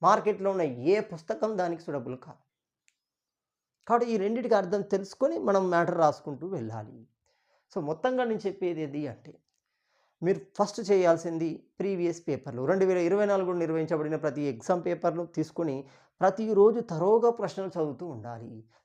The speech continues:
చదివితే మీకు ఒక క్లారిటీ వస్తుంది. So, పేపర్ యొక్క స్టాండర్డ్ ఎంతవరకు ఉంది, ప్రశ్న యొక్క సరళి ఏ విధానంగా ఉంది,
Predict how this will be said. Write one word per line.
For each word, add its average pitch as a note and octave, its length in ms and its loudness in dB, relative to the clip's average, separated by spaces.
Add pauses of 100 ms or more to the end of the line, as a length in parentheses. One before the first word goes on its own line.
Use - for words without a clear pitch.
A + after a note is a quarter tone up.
(120)
చదివితే A#3+ 400 2
మీకు A3+ 200 4
ఒక F#3 140 2
క్లారిటీ D#3+ 360 -2
వస్తుంది. - 320 -16 (880)
So, - 80 0 (180)
పేపర్ G3+ 320 6
యొక్క F#3 220 2
స్టాండర్డ్ E3 440 0
ఎంతవరకు C#3+ 460 2
ఉంది, A#2+ 260 -6 (280)
ప్రశ్న F3 260 -4
యొక్క G3 200 0
సరళి E3+ 340 4
ఏ C#3 140 2
విధానంగా D#3 600 2
ఉంది, B2 280 -4